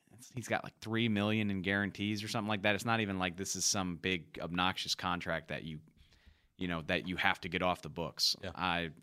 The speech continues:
Speaker 1: I don't think that makes a ton of sense now that you're playing week to week. But, you know, and I agree with Nick. The Cowboys are always more likely to lean toward the veteran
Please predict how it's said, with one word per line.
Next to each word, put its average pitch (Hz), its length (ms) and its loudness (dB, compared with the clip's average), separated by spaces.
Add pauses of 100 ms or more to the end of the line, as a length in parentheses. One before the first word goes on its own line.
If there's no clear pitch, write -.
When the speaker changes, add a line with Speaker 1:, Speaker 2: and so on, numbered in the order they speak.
Speaker 1:
I 95 200 4
don't 90 200 -2
think 90 200 -6
that 82 180 0
makes 85 240 -4
a - 20 -8
ton 85 160 -6
of 80 60 -6
sense 82 320 -6
now 82 200 -2
that 76 120 -4
you're 80 120 -6
playing 82 400 -6
week 82 200 -8
to 78 100 -8
week. 78 320 -8 (160)
But, 104 320 6 (720)
you 107 120 2
know, 95 180 4 (120)
and 113 140 6
I 127 160 6
agree 165 300 6
with 139 140 4
Nick. 143 240 6 (400)
The 107 120 -4
Cowboys 127 500 4
are 104 200 4
always 113 440 6
more 113 200 2
likely 110 360 4
to 101 80 2
lean 101 280 2
toward 110 260 0
the 92 60 -2
veteran 113 520 2